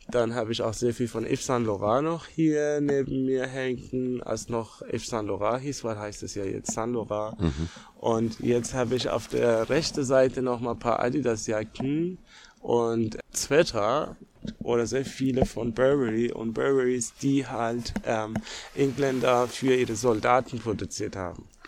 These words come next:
Speaker 2: Okay.
Speaker 1: Genau, und haben wir auch vorne sehr viel von Levi Strauss. Man muss ja auch immer sagen, äh, Levi's, so wie die Deutschen sagen, ist ja auch eine tolle Marke. Der war auch eine Deutsche und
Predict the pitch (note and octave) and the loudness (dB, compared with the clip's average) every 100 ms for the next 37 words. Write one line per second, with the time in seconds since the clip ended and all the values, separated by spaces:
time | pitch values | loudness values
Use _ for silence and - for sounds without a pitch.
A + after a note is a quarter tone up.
0 | - E2 - C2 E2 - - - - - | 0 0 2 0 0 -6 -20 -20 -18 -18
1 | - - C3+ B2 A#2+ A2+ A#2+ B2+ B2 - | -12 -2 2 2 2 0 2 2 2 0
2 | C3 C#3+ C#3+ A#2+ C#3 C3 C#3 B2 A#2+ A#2 | 4 4 4 4 4 4 -2 -2 0 4
3 | C3 C3 A#2+ - - A#2 B2 C#3+ D3 - | 4 4 2 0 2 6 6 4 -2 -6
4 | A2+ A2 A2+ C3 A2 A2 - - - A2 | -4 -2 -2 0 0 -2 -8 -14 -6 -4
5 | G#2+ G2+ A2 A#2 A2 A2+ A2+ A2 D#2 A2 | -2 2 4 4 2 0 0 -4 -6 -4
6 | G#2+ A2+ B2 C3+ C3+ C3 - - G#2+ A2 | 0 2 4 4 2 -2 -8 -4 -2 -2
7 | A2 G#2 A#2 C3 - B2 A#2+ A#2 A2+ A#2 | -2 0 2 0 -2 -2 2 2 2 -2
8 | A#2 - - - - - G#2+ - A2 A2+ | -4 -14 -18 -18 -18 -10 -6 -2 -2 -2
9 | G#2+ A#2 A2+ G#2 A2 B2 B2 A2 G#2 C#3 | -2 0 0 0 0 0 0 0 4 4
10 | C3+ - A#2+ A2+ A#2+ A#2 - A2+ A2 - | 4 2 0 4 2 2 0 0 0 -4
11 | G#2+ G#2+ | -4 -4